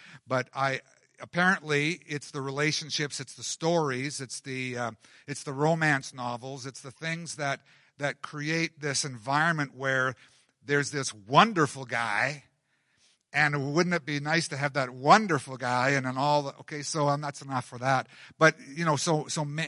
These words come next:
for men, pornography is a, you know, it's a billion, one of the biggest businesses in the whole world. Uh, men looking at women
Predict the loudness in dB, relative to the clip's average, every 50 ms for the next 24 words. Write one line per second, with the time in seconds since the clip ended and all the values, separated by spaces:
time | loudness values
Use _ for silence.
0 | -8 -12 -12 -4 -2 -2 0 0 2 2 2 2 2 0 -4 -6 -4 -2 -2 -2
1 | -2 -4 -6 -4 -2 -2 -2 -2 -4 -4 -8 -10 -10 -12 -10 -8 -6 -4 -4 -4
2 | -6 -6 -8 -8 -10 -10 -12 -20 -6 2 6 8 8 8 6 4 0 -2 -6 -10
3 | -14 -18 _ _ _ _ _ _ _ _ _ _ _ _ _ -4 -2 -2 0 -2
4 | -2 0 0 0 0 0 -2 -6 -4 -2 -2 -2 -2 -4 -8 -12 -12 -12 -12 -12
5 | -12 -12 -12 -12 -12 -12 -12 -12 -8 -6 -4 -4 -4 -6 -8 -14 -20 _ _ _
6 | _ _ _ _ _ _ _ _ _ _ _ _ _ _ _ _ _ _ _ _
7 | _ _ _ _ _ _ _ _ _ _ _ _ _ _ _ _ _ _ _ _
8 | _ _ -8 -4 -2 -2 -2 -2 -4 -6 -10 _ _ _ _ _ _ _ _ _
9 | _ _ _ _ _ _ _ _ _ _ _ _ _ _ _ _ _ _ _ _
10 | _ _ _ _ _ _ _ _ _ _ _ _ _ _ _ _ _ _ _ _
11 | _ _ _ _ _ _ _ _ _ _ _ _ _ _ _ _ _ _ 2 4
12 | 6 6 6 6 6 6 6 4 2 -4 -2 -2 -2 -2 -2 0 0 0 0 0
13 | -2 -6 -10 -12 -18